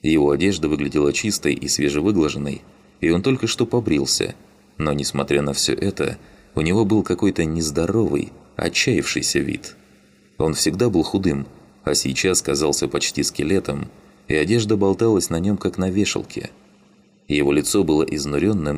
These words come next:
и осунувшимся, губы сухими и потрескавшимися, глаза запали и покраснели. Она всё ещё не была готова согласиться с Хэндаллом, считавшим Грейсона наркоманом, но сейчас он определённо выглядел так, словно только что нанюхался.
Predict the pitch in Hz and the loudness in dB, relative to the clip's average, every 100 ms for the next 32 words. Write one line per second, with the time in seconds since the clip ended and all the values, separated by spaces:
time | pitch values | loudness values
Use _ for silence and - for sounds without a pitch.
0 | - 80 73 - 110 71 - 58 - - | -4 -4 -2 -2 -2 -2 -4 -4 -4 -4
1 | - - - - 80 71 - 73 - 104 | -6 -16 -6 0 2 2 0 -2 0 0
2 | 76 73 73 73 87 98 - - - 104 | 0 -2 -4 -2 0 -2 -2 -6 -6 -6
3 | - - - - _ 73 76 76 92 104 | -4 -6 -10 -18 _ -2 2 2 2 2
4 | 98 - 123 107 - 110 - 101 104 - | 0 0 0 0 -4 -6 -6 -4 -2 -2
5 | - - - - _ _ _ - 76 90 | -6 -10 -14 -20 _ _ _ -8 -2 0
6 | 113 - 117 101 - 107 110 110 117 101 | 0 0 0 0 0 0 2 4 4 4
7 | 76 - 101 73 78 73 71 80 - - | 2 2 2 2 0 0 0 -2 -2 -2
8 | - 110 85 71 69 67 - - - - | 0 0 2 2 0 -2 -10 -20 -6 -4
9 | - - 98 - 95 90 90 71 - 71 | -2 -2 -2 0 0 2 2 2 0 -2
10 | 71 73 95 92 69 67 65 - - _ | -2 -2 -2 0 0 -2 -6 -10 -20 _
11 | _ - 71 69 71 69 - 92 - - | _ -4 -2 0 0 0 0 0 0 -2
12 | 76 71 76 69 71 90 90 71 78 73 | -4 -2 -2 0 0 0 0 0 0 0
13 | 67 71 67 - 92 - - - - _ | 0 0 -2 0 -2 -2 -10 -20 -20 _
14 | - - 76 69 69 71 65 - - 69 | -6 0 0 0 -2 -2 -2 -2 -2 -2
15 | 71 78 - - - - | -2 -2 -4 -4 -4 -6